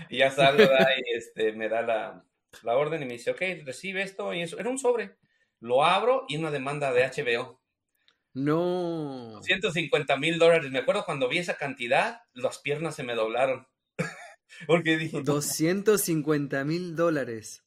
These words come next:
Speaker 1: Si te fijas, es la, la cantidad que te dice la producción imparcial, total, inautorizada de este proyecto.
Speaker 2: Sí,
Speaker 1: Es, es
Speaker 2: las
Speaker 1: pequeño,
Speaker 2: letras
Speaker 1: hasta,
Speaker 2: pequeñas.
Speaker 1: hasta doscientos cincuenta mil dólares o prisión.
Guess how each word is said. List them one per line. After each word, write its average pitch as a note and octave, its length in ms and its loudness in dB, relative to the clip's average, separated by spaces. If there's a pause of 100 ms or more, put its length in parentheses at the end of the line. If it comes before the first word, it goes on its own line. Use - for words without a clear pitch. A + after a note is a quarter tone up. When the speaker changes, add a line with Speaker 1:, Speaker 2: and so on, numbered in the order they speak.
(140)
Speaker 1:
Si - 100 -20
te C3 140 -4
fijas, E3+ 260 0
es E3+ 120 -4
la, C3+ 260 2
la C3+ 180 -4
cantidad C#3 260 -4
que D3 80 -2
te C3+ 80 -8
dice C3+ 260 -6
la A#2 160 0
producción D#3 640 -6
imparcial, C3+ 460 -2
total, D#3+ 640 -2 (180)
inautorizada A#2+ 680 -2
de C#3 80 -4
este C#3 260 -6
proyecto. C#3+ 460 -8
Speaker 2:
Sí, F3 140 8
Speaker 1:
Es, C#3 320 6
es D3 180 -4
Speaker 2:
las D3 180 2
Speaker 1:
pequeño, - 20 6
Speaker 2:
letras F3 280 8
Speaker 1:
hasta, - 20 2
Speaker 2:
pequeñas. D3 600 4 (220)
Speaker 1:
hasta C#3 200 0
doscientos D3 360 -2
cincuenta C3+ 300 -4
mil C#3+ 160 -4
dólares E3 360 0
o C3 120 0
prisión. C#3+ 540 -6